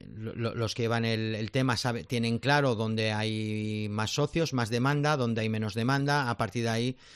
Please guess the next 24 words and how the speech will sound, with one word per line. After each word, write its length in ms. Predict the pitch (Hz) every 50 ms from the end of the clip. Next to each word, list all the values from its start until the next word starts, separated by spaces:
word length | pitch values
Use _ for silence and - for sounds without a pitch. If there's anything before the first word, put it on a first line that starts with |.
| - - - - _
se 140 | - - 120
trata, 380 | - 120 123 120 - 127 120 -
pues, 220 | 127 131 135 117
de 280 | 113 123 139 143 - - -
subdividir 720 | - - - 110 101 98 113 110 104 104 107 117 123 120
más, 260 | 127 131 131 120 -
eh, 160 | - 104 104 101
las, 340 | 101 101 101 101 101 -
las 160 | - 107 104 95
diferentes 460 | 104 101 - 123 117 113 - 120 -
zonas 440 | - 151 147 151 170 185 175 - _ _ - - - - _ _
para 240 | - 117 113 117 110
rentabilizarlas 800 | 117 113 113 104 110 107 107 107 101 - 123 113 127 120 - 123
al 100 | 117 113
máximo. 600 | 120 123 120 - - 139 131 131 139 135 123 113
Unas, 340 | 107 113 113 110 107 - -
eh, 380 | 110 104 107 107 107 107 107
subirán 320 | 104 - 113 110 107 110 110
un 60 | 107
poco 140 | 104 113 117
de 40 | -
precio, 340 | 180 190 - - 190 190
otras 320 | 175 143 131 - 123 117 107
bajarán, 560 | 117 113 - 131 127 139 147 156 160 165